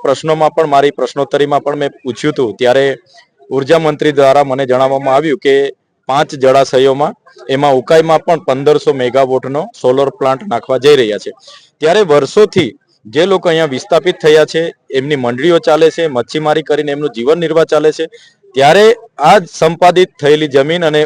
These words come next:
ઉકાઈના જળાશય પર સોલાર પ્લાન્ટ આવવાથી એ લોકોની આજીવિકા છીનવાઈ જવાની છે અને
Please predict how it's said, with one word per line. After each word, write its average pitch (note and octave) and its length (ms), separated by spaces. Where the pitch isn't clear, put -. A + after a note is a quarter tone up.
ઉકાઈના E3 460
જળાશય C#3+ 560
પર D3+ 100
સોલાર C#3 340
પ્લાન્ટ D3 340
આવવાથી C3 480
એ E3 100
લોકોની G#3 520
આજીવિકા A3 540
છીનવાઈ D3+ 340
જવાની A#2+ 360
છે G#2 180
અને F3+ 260